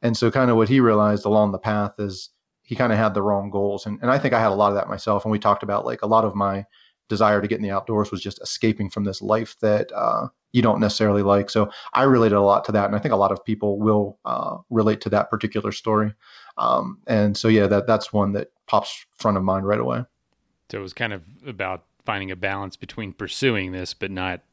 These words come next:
Speaker 2: you know, maybe foregoing life right now as well.
Speaker 1: Yeah, for sure. Like, instead of sacrificing everything with this,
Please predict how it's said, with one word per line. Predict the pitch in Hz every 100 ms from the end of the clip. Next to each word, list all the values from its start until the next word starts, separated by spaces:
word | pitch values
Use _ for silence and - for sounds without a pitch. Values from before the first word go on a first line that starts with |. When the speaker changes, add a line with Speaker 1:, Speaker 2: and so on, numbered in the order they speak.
| _ _ _
Speaker 2:
you | 113
know, | 87 85
maybe | 87 87 87 - _ _ _ _
foregoing | - - 95 98 95 92 87 87 _ _ _ -
life | 104 95 85 -
right | 87 95
now | 98 95
as | 87 87
well. | 90 95 104 _ _ _ -
Speaker 1:
Yeah, | 117 104
for | 117
sure. | 98 113 107
Like, | 101 101 -
instead | 127 104 123
of | 107 101
sacrificing | 120 107 113 117 104 110
everything | 110 104 110 107
with | 98
this, | 107 95